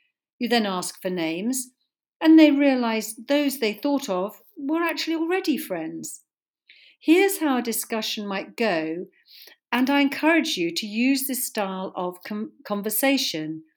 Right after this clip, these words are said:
It's all about compelling outcomes, focusing on what we want. Children will talk about what they don't want,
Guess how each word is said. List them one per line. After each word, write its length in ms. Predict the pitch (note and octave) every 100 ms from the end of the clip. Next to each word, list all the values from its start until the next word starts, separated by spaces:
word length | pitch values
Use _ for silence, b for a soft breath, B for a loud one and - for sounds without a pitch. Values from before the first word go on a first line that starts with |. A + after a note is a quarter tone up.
| B B B
It's 220 | - A#3+
all 260 | - C4+ D#4
about 420 | D#4 A#3 G3 -
compelling 520 | - A3+ - A3+ A3+
outcomes, 720 | A3 G3+ - - D#3+ E3 E3 - -
focusing 560 | A3 A#3+ B3+ - B3 A#3+
on 200 | A3 G#3+
what 160 | A3 A#3
we 100 | A3+
want. 480 | A3+ A#3 D#3+ D#3 - - _ _ _ _ _ _ _ _ _ - B B B -
Children 380 | D4+ F4 E4+
will 140 | D4 C#4
talk 260 | C#4 B3+
about 240 | B3 G#3+ G3
what 140 | G#3
they 120 | A3 G3+
don't 340 | D#4 F4 -
want, 280 | D3+ D3